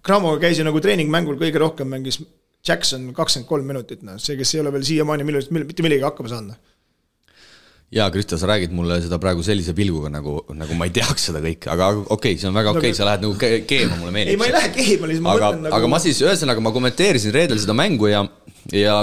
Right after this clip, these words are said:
Speaker 2: kui see küsimus tuli, siis ma mõtlesin, et, noh, ei taha siin jälle tavaliselt nagu nii-öelda lahmima hakata, nagu meid kohati siin süüdistatakse, et, et vaatan siis selle mängu üle, et vaatan vähemalt esimese poole üle, et siis oskan rääkida, sest et vaata, kui sa mängu kommenteerid, eriti üksi,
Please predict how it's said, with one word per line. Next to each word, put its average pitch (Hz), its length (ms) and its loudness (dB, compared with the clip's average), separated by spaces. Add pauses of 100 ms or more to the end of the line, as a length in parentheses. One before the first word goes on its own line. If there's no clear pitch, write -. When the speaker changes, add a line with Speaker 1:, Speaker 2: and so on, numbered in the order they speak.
Speaker 2:
kui 101 80 -4
see 113 80 0
küsimus 143 380 0
tuli, 160 180 2
siis 104 80 -2
ma 98 140 0
mõtlesin, 101 260 0
et, 95 220 -2 (580)
noh, 101 160 -6
ei 98 80 -4
taha 131 220 2
siin 95 100 -6
jälle 117 240 0
tavaliselt 107 480 -2
nagu 92 160 -4
nii-öelda 98 240 -2
lahmima 123 380 -2
hakata, 92 320 -6
nagu 82 180 -6
meid 85 160 -6
kohati 104 320 -4
siin 82 80 -6
süüdistatakse, 85 720 -6
et, - 200 -10 (760)
et 92 160 -4
vaatan 135 240 -2
siis 90 160 -4
selle 92 240 0
mängu 101 320 0
üle, 90 80 2
et 87 160 -4
vaatan 104 240 -2
vähemalt 101 240 -2
esimese 85 240 -6
poole 78 320 -2
üle, 73 160 -6
et - 80 -10
siis 87 240 -4
oskan - 300 -6
rääkida, 90 260 -4
sest - 160 -10
et - 80 -8
vaata, 85 160 -10
kui 85 80 -8
sa 95 80 -4
mängu 104 240 -2
kommenteerid, 95 480 -2
eriti 98 320 -2
üksi, - 240 -4